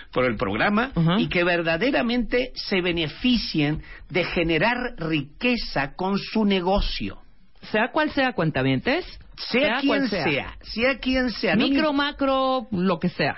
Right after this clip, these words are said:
Speaker 1: Inclusive si está pensando tener un negocio, que venga.
Speaker 2: Ujú.
Speaker 1: Porque tienen que llamarme al cincuenta y cinco, treinta y cuatro, diecinueve, veinticinco. Inclusive en este momento,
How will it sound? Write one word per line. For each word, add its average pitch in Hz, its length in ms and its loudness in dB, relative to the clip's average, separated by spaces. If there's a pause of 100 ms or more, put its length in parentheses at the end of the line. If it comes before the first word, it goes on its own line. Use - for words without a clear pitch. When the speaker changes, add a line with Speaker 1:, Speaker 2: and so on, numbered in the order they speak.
(120)
Speaker 1:
Inclusive 214 680 2
si - 160 -2
está - 280 -2
pensando 247 640 0
tener 156 300 0
un 151 100 4
negocio, 127 560 -2
que 202 120 0
venga. 196 500 0 (100)
Speaker 2:
Ujú. 156 300 2 (580)
Speaker 1:
Porque 175 460 0 (260)
tienen 285 280 2
que 247 120 0
llamarme 208 400 0
al 180 120 0
cincuenta 143 540 0
y 123 60 0
cinco, 262 460 0
treinta 254 460 2
y 202 80 -2
cuatro, 180 560 -2
diecinueve, 180 800 2
veinticinco. 151 680 0
Inclusive 156 440 0
en 208 60 4
este 208 180 0
momento, 180 420 2